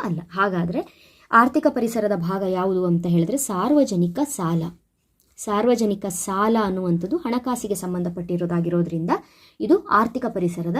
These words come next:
ಭಾಗವಾಗಿದೆ. ನೆಕ್ಸ್ಟ್ ಕೊನೆ ಪ್ರಶ್ನೆ, ನೋಟು ಅಮಾನ್ಯೀಕರಣದ ಗುರಿಯು ಏನು ಅಂತ ಕೇಳಿದರೆ ಇಲ್ಲಿ ಕೊಟ್ಟಿರುವಂತಹ ನಾಲ್ಕು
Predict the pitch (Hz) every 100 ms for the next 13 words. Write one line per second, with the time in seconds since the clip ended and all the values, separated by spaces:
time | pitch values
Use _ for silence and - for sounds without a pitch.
0 | 349 202 180 170 165 165 160 170 175 _
1 | - _ 247 247 - 269 226 226 233 208
2 | 175 240 339 - _ 240 254 302 330 226
3 | 214 214 220 226 202 185 180 170 208 226
4 | 208 208 190 180 180 175 165 185 175 170
5 | 156 160 208 - _ _ _ - 247 226
6 | 330 - 233 233 254 233 214 214 175 196
7 | 190 180 196 226 - 285 339